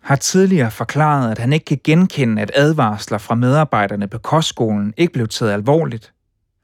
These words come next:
Han har også tidligere erkendt, at det er sket, at kostskolen har optaget børn, der viser sig at ligge uden for kostskolens målgruppe, men at skolen ofte først har opdaget det, efter børnene er begyndt. Morten Ulrik Jørgensen har tidligere fortalt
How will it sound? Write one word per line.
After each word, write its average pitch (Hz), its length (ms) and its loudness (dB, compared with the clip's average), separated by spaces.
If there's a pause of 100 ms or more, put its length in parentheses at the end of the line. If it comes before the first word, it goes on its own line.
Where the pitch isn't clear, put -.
(320)
Han 147 140 2
har 156 80 6
også 196 180 2
tidligere 170 580 2
erkendt, 156 420 -2
at 110 100 -4
det 120 80 -4
er 113 40 -4
sket, 180 360 -2
at 110 140 -6
kostskolen 120 600 0
har 110 140 -2
optaget 104 420 -2
børn, 160 340 0
der 113 100 -6
viser 151 300 0
sig 110 140 -2
at 107 60 -4
ligge 107 260 -4
uden 190 240 4
for 131 120 -4
kostskolens 117 680 -4
målgruppe, 135 580 0 (600)
men 151 140 4
at 147 140 0
skolen 185 460 2
ofte 127 280 0
først 143 360 0
har 123 60 0
opdaget 117 460 0
det, 110 120 -4
efter 185 300 0
børnene 113 420 -2
er 107 60 -6
begyndt. 135 540 -4 (1200)
Morten 139 320 4
Ulrik 131 380 0
Jørgensen 165 480 2
har 117 100 -2
tidligere 175 600 2
fortalt - 600 -4